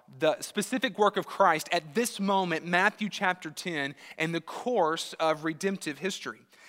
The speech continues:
Jesus stands at the nexus, or the, the cross point in salvation history, where as a Jew and the son of David, he came in fulfillment of his people's history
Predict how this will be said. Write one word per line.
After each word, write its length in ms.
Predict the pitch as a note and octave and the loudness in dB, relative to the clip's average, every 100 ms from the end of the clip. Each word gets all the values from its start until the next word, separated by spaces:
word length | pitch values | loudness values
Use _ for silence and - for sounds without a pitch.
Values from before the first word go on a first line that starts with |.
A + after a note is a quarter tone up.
| - - | -20 -16
Jesus 920 | D3+ G3 B3 C4+ G#3+ D#3+ E3 - - - - | -8 -4 0 0 0 0 -2 -6 -12 -20 -18
stands 500 | - - G#3+ G#3+ G#3+ | -14 -2 0 0 2
at 180 | G3 F#3+ | 2 2
the 120 | E3 | -4
nexus, 580 | D3+ D#3 G3+ - D#3 C3 | -6 0 0 0 -6 0
or 100 | F3+ | 0
the, 200 | D#3 D3 - - - | 2 0 -2 -16 -4
the 80 | E3+ | -2
cross 500 | - - A#3 B3+ - | -2 6 8 8 4
point 560 | - D3+ C3 C3+ D#3 - - - | -8 -6 -4 -6 -8 -14 -18 -6
in 100 | E3+ | -6
salvation 720 | - F#3 F3+ G3 B3 A#3 A3+ | 4 6 6 4 0 0 -4
history, 560 | F#3 G#3 - C3 G#2 _ _ _ _ - | -4 -6 -6 -10 -12 _ _ _ _ 0
where 140 | F3 | 6
as 200 | E3+ E3+ | 6 6
a 60 | D#3 | 2
Jew 560 | C#3 D#3 G#3+ B3 C4+ - - - - | -4 -4 -4 -4 -8 -12 -20 -18 -4
and 140 | E3+ | -4
the 60 | E3 | -4
son 320 | - A3 B3 | -6 -4 -2
of 120 | A#3 | -2
David, 540 | E3 D3 C3 B2+ D#3 F#3+ - - | 0 -2 -2 -6 -8 -14 -20 -20
he 320 | - G#3+ B3 | -10 -6 -4
came 380 | G#3+ - A3+ A3+ | -6 -6 -6 -6
in 200 | G3 G#3 | -6 -6
fulfillment 920 | F#3+ F3+ E3 - - A#3 C4 G3 D3+ | -4 -4 -4 -6 -6 -2 -2 -2 -6
of 100 | D#3 D#3 | -8 -10
his 440 | - A3 B3 A3+ | -8 -6 -4 -6
people's 520 | - A#3+ G#3 F3 - | -2 -4 -2 -6 -6
history 520 | A#3+ A#3 - C3+ G#2 | -6 -8 -8 -12 -14